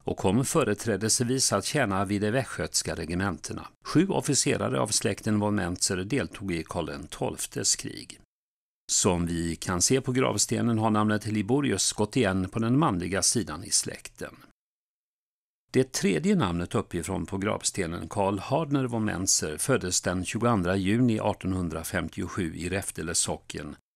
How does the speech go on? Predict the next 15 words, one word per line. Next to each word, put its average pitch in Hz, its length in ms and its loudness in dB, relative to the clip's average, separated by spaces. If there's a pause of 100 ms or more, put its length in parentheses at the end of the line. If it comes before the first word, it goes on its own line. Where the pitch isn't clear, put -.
och 87 120 0
blev 85 260 2
nitton 156 360 2
år 117 140 0
gammal 110 360 0
student 98 580 -2
i 123 60 2
Lund, 127 360 0
där 98 80 0
han 107 140 4
avlade 92 400 2
examen 92 500 2
till 90 280 -2
rättegångsverken 98 1160 -2
artonhundrasjuttionio 92 1700 -4